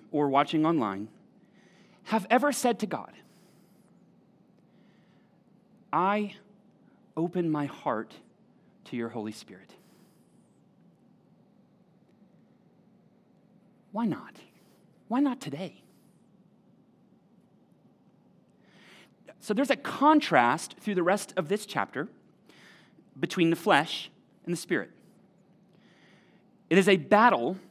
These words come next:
that is currently taking place inside the heart of every true believer in Jesus Christ.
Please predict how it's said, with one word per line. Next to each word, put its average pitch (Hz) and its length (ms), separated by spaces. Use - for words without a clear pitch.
that 180 140
is - 220
currently 208 420
taking 190 340
place 143 400
inside 143 580
the 147 80
heart 139 300
of 156 200
every 139 360
true 180 220
believer 135 340
in 123 80
Jesus 113 280
Christ. - 280